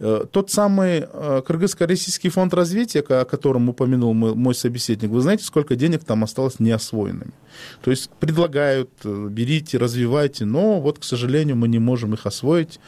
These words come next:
м, построить какие-то производственные базы. Вот не можем. Вот поэтому есть и другая сторона медали, то, что наши предприниматели оказались к этому не готовы. Вместо этого ле-, всем легче стало заниматься реэкспортом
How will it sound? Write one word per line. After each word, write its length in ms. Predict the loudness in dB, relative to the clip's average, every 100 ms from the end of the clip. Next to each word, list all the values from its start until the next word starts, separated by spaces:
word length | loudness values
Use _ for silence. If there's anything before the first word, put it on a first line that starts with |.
| -20 -20 -20 -20 -10
м, 500 | -6 -4 -2 -4 -2
построить 460 | -4 -2 0 0
какие-то 800 | 0 -8 -4 -4 0 0 2 2 0
производственные 720 | -4 -2 -2 -4 -2 -2 0
базы. 560 | 0 0 0 -2 -8 -10 -10
Вот 320 | -8 -4 0
не 80 | 2
можем. 380 | 2 0 -2
Вот 160 | -4 0
поэтому 440 | -2 0 0 -2 -4 -12 -12
есть 400 | -2 0 0 -4
и 20 |
другая 420 | -2 0 2 2 2
сторона 340 | -2 -4 -4
медали, 380 | -4 -2 -2 -2
то, 120 | -4
что 280 | -8 -4 -2
наши 320 | 0 -2 -4
предприниматели 800 | -10 -10 -6 -2 0 0 -2 -2
оказались 560 | 0 0 -2 0 0 -2
к 80 | -4
этому 260 | 0 2
не 160 | 4 4
готовы. 540 | 2 2 0 0 -2 -6 -14 -20 -20 -4
Вместо 360 | 2 2 2 2
этого 420 | 2 2 2 2
ле-, 400 | 2 -2 -8 -10
всем 360 | -8 0 2 2
легче 360 | 2 0 -4
стало 300 | -6 0 0
заниматься 640 | 2 0 2 0 -2 -2 -2
реэкспортом 920 | 2 2 2 -2 -2 -6 -4 -2 -4